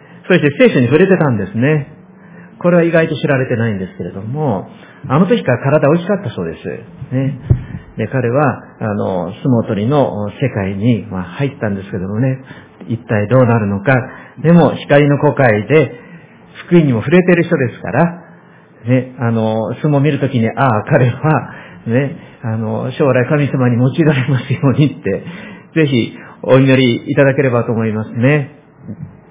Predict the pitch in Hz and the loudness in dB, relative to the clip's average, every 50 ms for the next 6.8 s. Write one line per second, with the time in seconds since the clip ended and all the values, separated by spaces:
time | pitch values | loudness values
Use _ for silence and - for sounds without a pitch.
0 | - - - - - - - 170 170 175 175 180 190 170 143 117 127 131 131 127 | -20 -20 -20 -16 -12 -2 2 4 6 6 6 6 4 2 2 2 2 0 0 -2
1 | - 107 110 104 - 143 139 135 139 135 135 131 135 139 139 - - 90 87 101 | -2 -4 -4 -4 -2 -2 0 2 2 2 0 0 -2 -2 -4 -6 -8 -8 -8 -8
2 | 107 - - - - - - - - - - - - 113 110 110 107 107 107 107 | -8 -10 -12 -18 -20 -20 -20 -20 -20 -20 -16 -8 -4 -4 -2 -2 -2 -2 -2 -2
3 | 107 92 90 - - - - - - 127 139 160 175 185 185 175 170 - - - | -4 -4 -6 -10 -14 -20 -20 -8 -2 2 4 6 6 6 6 4 0 -6 -12 -18
4 | - - - - - 202 214 208 214 226 214 208 208 208 208 175 156 123 107 101 | -20 -20 -20 -2 2 4 4 6 6 6 6 6 4 4 4 4 4 2 2 0
5 | 95 87 - - - - - - 170 170 175 190 170 147 127 117 107 107 104 107 | -2 -6 -12 -16 -20 -20 -6 -2 0 2 2 2 2 0 -2 -4 -6 -6 -6 -8
6 | 107 101 90 85 85 - 107 104 120 117 104 95 95 - - | -8 -8 -8 -8 -10 -8 -4 0 0 0 0 -2 -8 -16 -20